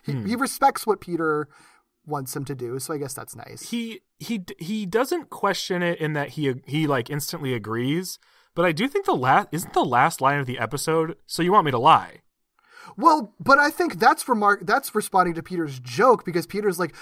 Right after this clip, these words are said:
Speaker 1: "To, you know, to everyone, I am just the handsome, confident, amazing
Speaker 2: Oh.
Speaker 1: Peter Parker," and then that's when he's
Speaker 2: Gotcha.
Speaker 1: like, "You want me to lie?" But, I mean, it can work for both, though, 'cause that is true. He is asking him to lie,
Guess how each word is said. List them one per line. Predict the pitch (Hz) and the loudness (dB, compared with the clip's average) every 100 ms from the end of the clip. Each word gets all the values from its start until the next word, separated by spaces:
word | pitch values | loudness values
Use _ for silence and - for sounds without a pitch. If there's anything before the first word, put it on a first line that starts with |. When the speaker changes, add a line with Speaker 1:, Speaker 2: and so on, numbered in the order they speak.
| - - | -20 -14
Speaker 1:
"To, | - 233 | -4 -2
you | 247 254 | -2 -2
know, | 160 | -2
to | - 190 | -2 0
everyone, | 240 285 269 277 254 | 2 2 2 2 2
I | 214 254 | 2 0
am | 185 | -2
just | 196 - | -4 -6
the | 135 | -10
handsome, | 165 240 233 - 233 220 214 | -4 -2 0 0 0 0 -8
confident, | - 226 214 220 214 208 202 | -4 0 0 0 -2 -4 -4
amazing | 175 214 208 | -4 0 2
Speaker 2:
Oh. | 135 135 135 135 135 127 120 117 110 101 98 | 4 4 4 4 4 4 2 0 0 -4 -6
Speaker 1:
Peter | 226 214 | 2 2
Parker," | 190 185 165 156 147 | 4 2 4 0 -2
and | 156 | -4
then | 165 | 2
that's | 165 107 | 2 2
when | 160 | -2
he's | 147 | -4
Speaker 2:
Gotcha. | 139 | -6
Speaker 1:
like, | |
"You | 156 | -8
want | |
me | 147 | -8
to | 139 | -6
lie?" | 135 123 117 - - | -4 -4 -6 -16 -6
But, | - 247 240 | 4 6 6
I | |
mean, | 240 254 | 2 2
it | 254 | 0
can | - 233 | 0 0
work | 160 247 - | 4 4 4
for | - 196 | 2 2
both, | 135 165 294 - | 4 2 2 -4
though, | 135 135 127 160 180 | -6 -6 -4 -4 -4
'cause | 147 | -4
that | 156 | 0
is | 175 180 | -2 -2
true. | - 143 196 143 | -8 2 2 2
He | 151 | 0
is | 160 | -4
asking | 151 160 156 156 | -4 -6 -6 -8
him | 170 | -4
to | 170 | -2
lie, | 160 220 143 127 | 4 6 4 0